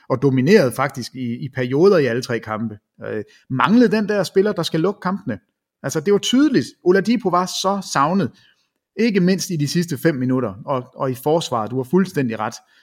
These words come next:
Altså, det, det havde været en større opgave for Kyrie Irving at komme forbi Oladipo. Så jeg er helt enig med dig.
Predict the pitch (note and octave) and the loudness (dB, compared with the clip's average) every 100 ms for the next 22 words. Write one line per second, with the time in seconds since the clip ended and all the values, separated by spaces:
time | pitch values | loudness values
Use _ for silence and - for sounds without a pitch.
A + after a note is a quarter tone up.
0 | _ G#2+ A#2 D#3 D3+ D#3+ D3+ C3 B2 A#2+ | _ -10 -6 -4 -2 0 2 2 0 -2
1 | A2+ - D3+ E3+ C3+ - A2+ G#2+ A2+ A2+ | -2 -2 0 0 0 -2 -6 -4 -4 -2
2 | A2+ A#2+ A#2+ F#2+ - B2 A2+ G#2+ E3 B2+ | 0 0 -2 -6 -12 -10 -10 -8 -6 -6
3 | A2 G#2 A#2 - G2 _ _ _ - - | -6 -6 -8 -10 -16 _ _ _ -6 -2
4 | A#2 - C3+ C3 B2 A#3 C3+ C#3+ C#3 C3+ | -2 -2 -4 -2 0 0 2 0 2 0
5 | G#2+ | -2